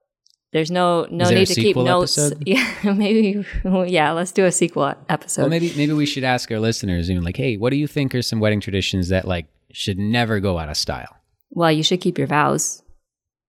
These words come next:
Speaker 2: Well, I would, uh, obviously. I don't think that's a tradition. I think that's, like, a how to get married, you know?
Speaker 1: Oh, yeah, how to get married
Speaker 2: How to get
Speaker 1: one oh one.
Speaker 2: married, like, say vows. Yeah, you should do that.
Speaker 1: All right.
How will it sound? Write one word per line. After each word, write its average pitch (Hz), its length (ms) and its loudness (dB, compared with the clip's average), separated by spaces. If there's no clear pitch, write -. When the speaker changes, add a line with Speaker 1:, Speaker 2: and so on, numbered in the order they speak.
Speaker 2:
Well, 131 240 -2
I 147 120 0
would, 131 180 -2
uh, 135 160 0
obviously. 85 760 -2
I 135 60 -2
don't 170 100 2
think 165 120 -2
that's 147 180 -2
a 110 60 -4
tradition. 101 460 0
I 90 80 -2
think 101 240 -2
that's, 107 220 -2
like, 95 240 -2
a 87 180 -2
how 113 180 0
to 110 120 -2
get 101 160 0
married, 92 400 -2
you 95 100 -2
know? 135 340 0
Speaker 1:
Oh, - 60 -20
yeah, 143 160 -2
how 147 180 -2
to 147 80 0
get 139 160 -4
married 143 300 -4
Speaker 2:
How 113 120 -2
to 107 60 0
get 104 80 0
Speaker 1:
one - 0 -
oh - 60 2
one. - 40 -2
Speaker 2:
married, 90 380 -2
like, 90 140 -10
say 104 220 -2
vows. 92 420 -2
Yeah, 98 140 0
you 92 100 0
should 87 160 -8
do 95 140 2
that. 82 180 -10
Speaker 1:
All 160 80 2
right. 131 240 -2